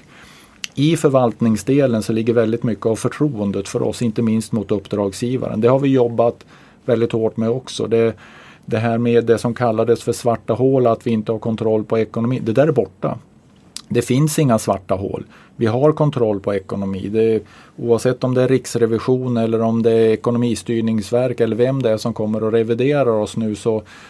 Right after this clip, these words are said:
så är ju återmatningen kontroll på läget och då har vi fundamentet. Men att, men att få igång sen,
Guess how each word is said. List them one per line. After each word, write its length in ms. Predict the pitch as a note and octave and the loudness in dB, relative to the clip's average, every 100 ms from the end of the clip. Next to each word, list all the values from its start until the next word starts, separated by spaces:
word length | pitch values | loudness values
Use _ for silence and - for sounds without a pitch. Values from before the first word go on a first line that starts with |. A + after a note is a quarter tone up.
| - | -20
så 180 | - - | -2 0
är 240 | A#2+ B2+ | 2 2
ju 440 | C3+ B2 A#2 G#2+ G2+ | 4 4 2 2 0
återmatningen 960 | B2+ A2+ G#2 G#2+ A2 A#2 - G#2+ G2+ G2 - | -2 -4 -2 -2 0 -2 -4 -4 -4 -8 -8
kontroll 480 | A#2+ A2+ B2 C#3 C3 | -4 -2 0 -2 -2
på 120 | B2+ | 0
läget 440 | A2 G2 G2 G2+ | 0 0 -4 -2
och 80 | A#2+ | 2
då 80 | D3+ | 2
har 180 | C3 B2 | 4 2
vi 100 | A#2 | 2
fundamentet. 840 | A2+ G#2+ G#2+ B2 D#3 A#2 - - - - - - - - | 2 0 0 0 -2 -4 -10 -14 -16 -20 -20 -20 -20 -4
Men 180 | B2 B2 | 0 2
att, 140 | - | 2
men 160 | C3 B2+ | 0 2
att 160 | B2+ | 0
få 240 | - C3+ C3+ | -2 2 2
igång 540 | C3+ D#3+ D#3+ D3+ C#3 - | 4 2 2 0 -4 -8
sen, 540 | - A#2 A2+ A2+ | -4 -2 0 -2